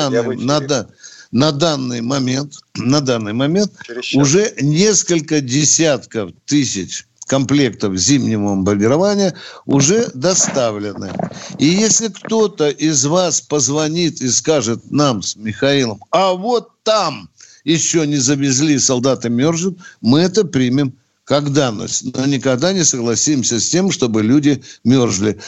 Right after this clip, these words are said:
Speaker 1: поскольку зимнюю одежду нужно было ещё летом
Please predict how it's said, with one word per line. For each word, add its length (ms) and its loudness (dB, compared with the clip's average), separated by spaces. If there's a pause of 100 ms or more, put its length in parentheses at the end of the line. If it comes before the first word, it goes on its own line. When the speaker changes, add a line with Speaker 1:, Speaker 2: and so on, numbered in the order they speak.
(140)
Speaker 1:
поскольку 800 0
зимнюю 600 0
одежду 480 0
нужно 300 2
было 280 2
ещё 460 0
летом 720 2